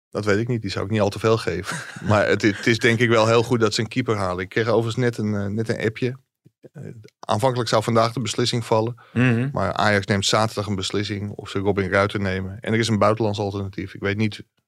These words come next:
Speaker 1: wie dat is. Maar er is ook een buitenlandse keeper die is aangeboden. Die
Speaker 2: Oké.
Speaker 1: geen, die contractloos is.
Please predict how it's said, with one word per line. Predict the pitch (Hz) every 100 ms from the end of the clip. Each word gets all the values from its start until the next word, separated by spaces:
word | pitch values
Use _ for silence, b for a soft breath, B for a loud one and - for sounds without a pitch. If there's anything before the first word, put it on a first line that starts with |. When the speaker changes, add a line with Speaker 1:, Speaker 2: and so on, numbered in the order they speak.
| -
Speaker 1:
wie | - 101 117
dat | 107 87
is. | 110 110 _ b b b
Maar | -
er | 101
is |
ook | 101
een | 101
buitenlandse | 95 101 107 95 101
keeper | 104 98
die | 95
is | 92
aangeboden. | 90 92 92 92 92 90 -
Die | - 95
Speaker 2:
Oké. | -
Speaker 1:
geen, | 113 131 -
die | 98
contractloos | - 92 101 95 92 92 -
is. | -